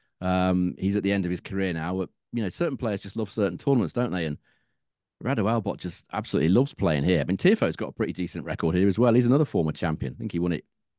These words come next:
back in twenty eighteen. I think he won it the year before Albot. It's quite a few years ago.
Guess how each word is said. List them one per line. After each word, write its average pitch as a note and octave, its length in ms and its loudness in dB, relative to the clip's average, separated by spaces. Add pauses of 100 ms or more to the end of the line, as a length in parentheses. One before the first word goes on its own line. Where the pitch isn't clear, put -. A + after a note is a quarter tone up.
(160)
back - 120 -10
in D#2+ 80 -2
twenty G2 280 2
eighteen. A#2 280 0
I - 20 -4
think F2 120 -2
he G2 60 0
won F#2 100 0
it D2+ 60 -4
the B1+ 60 -2
year E2 100 2
before G2 360 0
Albot. C2+ 300 -4 (400)
It's - 100 -20
quite F#2 140 -2
a - 40 0
few E2 140 0
years E2+ 200 4
ago. C#2+ 200 -2